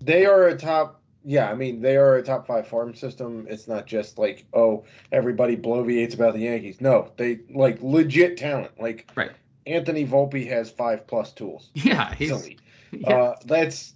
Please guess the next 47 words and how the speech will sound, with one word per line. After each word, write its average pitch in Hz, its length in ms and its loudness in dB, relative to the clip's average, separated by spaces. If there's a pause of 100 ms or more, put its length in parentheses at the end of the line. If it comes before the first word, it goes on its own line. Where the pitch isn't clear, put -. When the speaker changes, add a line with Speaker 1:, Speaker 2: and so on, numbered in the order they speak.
Speaker 1:
also 151 440 0
not 131 260 -2
forget 131 200 -2
about 123 300 0
Oswald 123 460 -4
Peraza, 117 520 0
who's 110 200 -6
also 113 360 0 (320)
pretty, 220 380 -2 (160)
like, 160 240 4
if 147 100 0
he 180 140 -6
was 220 380 -6 (760)
your 147 260 0
shortstop, 170 600 -2
he'd 139 180 -6
be 151 100 -4
the 143 120 -4
top 139 280 -2
shortstop 139 460 0
in 123 100 -8
your 110 140 -8
system. 127 320 -10 (300)
The 151 60 -4
only 190 140 4
Speaker 2:
Right. 202 60 -2
Speaker 1:
reason 180 180 -4
he's 151 120 -2
not 180 200 2
is 139 100 -6
'cause 147 140 -8
a 139 60 -6
guy 143 200 -2
named 139 200 -6
Anthony 135 340 -6
Volpe's 131 440 -8
ahead 110 160 2
Speaker 2:
Right. 123 100 0
Speaker 1:
of 107 80 -8
him. 92 80 -20 (580)
Speaker 2:
Yeah. 131 60 -4
Speaker 1:
Uh, 123 220 2
Jason 170 420 -4
Dominguez 147 500 -2
is 117 140 -8
nineteen 139 680 -4
and, 113 420 -8